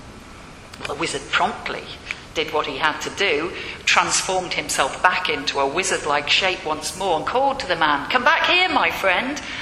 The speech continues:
I've been standing here for weeks waiting for you." For he'd found the man brave enough to deal with a dragon.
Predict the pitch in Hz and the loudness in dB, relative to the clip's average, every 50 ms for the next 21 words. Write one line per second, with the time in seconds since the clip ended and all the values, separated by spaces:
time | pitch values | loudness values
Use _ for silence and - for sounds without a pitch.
0 | - - - 196 196 196 - 208 190 185 - - - - 285 285 294 285 285 269 | -8 -2 0 0 0 2 0 -2 -2 0 -2 -2 2 2 4 4 4 2 2 0
1 | 262 247 269 277 269 269 262 233 202 202 - - 226 320 339 302 - - - - | 0 2 2 2 2 2 2 0 0 0 -2 -2 -2 0 0 0 -2 -4 -4 -4
2 | - - - 165 156 135 127 - 151 135 135 - - 139 131 156 160 135 131 127 | -4 -2 0 0 0 0 0 -2 -4 -4 -4 -8 -8 -6 -2 0 0 0 -2 -4
3 | 147 165 - - - - - - - - - - - - - - - - - - | -8 -10 -12 -12 -12 -12 -12 -12 -12 -12 -12 -14 -14 -16 -16 -16 -16 -16 -16 -18
4 | - - - - - - - - - - - - 180 - 302 - - - 202 202 | -18 -18 -18 -18 -18 -18 -18 -18 -14 -10 -6 -6 -6 -6 -6 -6 -2 -2 0 0
5 | 208 208 165 131 120 - - - - - - - - - - - - 151 147 165 | 0 -2 -4 -6 -10 -10 -10 -10 -10 -10 -12 -16 -16 -18 -18 -6 -6 -2 2 4
6 | 165 156 147 147 - 143 156 165 165 - - 143 143 135 127 - - - - - | 4 4 2 2 2 4 4 4 2 0 -4 -4 -2 -2 -4 -4 -6 -6 -6 -8
7 | - - 160 156 151 147 139 147 - - 165 160 - 151 131 - 156 156 151 - | -6 -4 -2 -2 -2 -2 -2 -4 -6 -4 -4 -4 -2 -2 -2 0 2 2 2 2
8 | - 143 131 123 - | -2 -4 -4 -6 -10